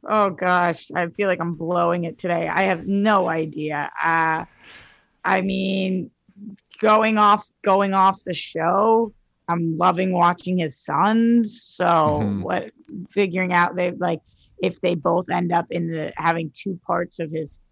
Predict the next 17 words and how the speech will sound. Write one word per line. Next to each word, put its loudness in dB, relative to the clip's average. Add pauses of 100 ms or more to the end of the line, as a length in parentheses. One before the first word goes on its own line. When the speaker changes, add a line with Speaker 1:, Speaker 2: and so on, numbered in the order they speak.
(260)
Speaker 1:
of, -6
of -8
a, -6 (120)
of -10
a -8
whole 0
Superman, -2
and -4
together -2
they -4
have, 0
like, -6 (120)
the, -8
all -2
of -2
it. 4 (640)
Um, -4